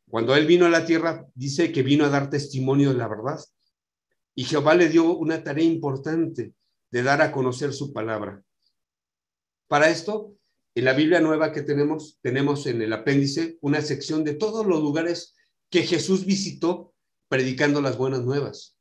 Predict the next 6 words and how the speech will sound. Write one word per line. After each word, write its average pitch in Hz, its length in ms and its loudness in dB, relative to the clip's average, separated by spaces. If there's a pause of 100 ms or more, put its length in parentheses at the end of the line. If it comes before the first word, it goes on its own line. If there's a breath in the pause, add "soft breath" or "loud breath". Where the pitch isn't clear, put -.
ciudad 139 460 -4
por 131 160 -4
ciudad. 131 500 -6 (1500)
Es 180 200 -2
excelente 190 600 0
ese, 175 340 -2